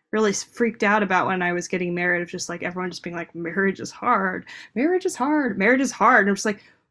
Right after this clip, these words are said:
"What are you talking about?" And, like, pe-, like, my aunts would, like, kind of, like, joke about, like, "Oh, sometimes I just wanna kill my husband." And I'm just like,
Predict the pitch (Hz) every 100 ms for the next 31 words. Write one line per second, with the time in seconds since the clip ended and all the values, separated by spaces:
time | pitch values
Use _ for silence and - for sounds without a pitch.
0 | _ 202 254 262 - 208 247 220 185 170
1 | 190 185 185 226 196 190 190 196 196 196
2 | 190 175 - 196 185 180 - 185 180 180
3 | 175 175 123 160 180 156 - 175 170 170
4 | 202 180 165 - 185 160 170 185 - 160
5 | 165 156 160